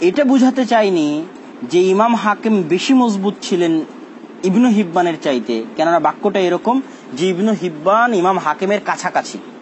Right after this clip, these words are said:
কাছাকাছি মানে তো অবশ্যই ইমাম হাকিম একটু উপরে আর ইবনু হিব্বান একটু নিচে। তো সেখান থেকে বুলকিনি বলছে কি যে কেউ কেউ এটা, এখান থেকে অনেকে এটা বুঝেছে যে ইমাম হাকিম হচ্ছে বেশি মজবুত আর ইবনু হিব্বান হচ্ছে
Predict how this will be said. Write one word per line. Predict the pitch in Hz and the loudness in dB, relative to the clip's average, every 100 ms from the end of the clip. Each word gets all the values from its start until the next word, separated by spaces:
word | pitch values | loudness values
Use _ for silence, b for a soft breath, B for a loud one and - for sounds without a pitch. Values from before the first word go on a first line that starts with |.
| - - - - | -20 -20 -14 -8
কাছাকাছি | 127 175 220 254 | -4 -2 -2 0
মানে | 254 247 | 0 2
তো | |
অবশ্যই | 247 240 - 240 | 0 0 -2 0
ইমাম | 220 220 | 2 2
হাকিম | 208 208 | 0 0
একটু | 202 208 | -2 -2
উপরে | 196 170 160 - - - - - - | -2 0 -4 -6 -18 -20 -20 -20 -6
আর | - 160 | -2 0
ইবনু | 185 | 0
হিব্বান | 190 180 | 0 -2
একটু | 185 175 | -4 -4
নিচে। | 151 139 127 - - - - - | -4 -6 -8 -12 -18 -18 -20 -8
তো | 208 | -4
সেখান | - 220 254 | 0 0 0
থেকে | 247 247 | 0 0
বুলকিনি | 226 226 240 | 0 0 0
বলছে | 214 208 214 | 2 0 0
কি | 226 247 | -2 -2
যে | 240 | -2
কেউ | 240 220 | 0 0
কেউ | 214 220 | 2 2
এটা, | 214 | 2
এখান | 196 208 208 | 0 0 0
থেকে | 208 208 | 0 2
অনেকে | 190 196 208 | 2 0 -2
এটা | 196 | -2
বুঝেছে | 175 175 190 226 302 - B B - 131 | -2 -4 -4 -4 -6 -10 B B -14 -4
যে | 170 | 0
ইমাম | 202 220 | 2 2
হাকিম | 175 170 185 208 | 0 -2 0 0
হচ্ছে | 208 214 | 0 -2
বেশি | 180 165 202 | -2 0 0
মজবুত | 208 180 247 220 | 0 0 -2 -2
আর | 185 | -2
ইবনু | 175 190 | -2 0
হিব্বান | 185 170 196 | -2 0 -2
হচ্ছে | 185 - | -2 -4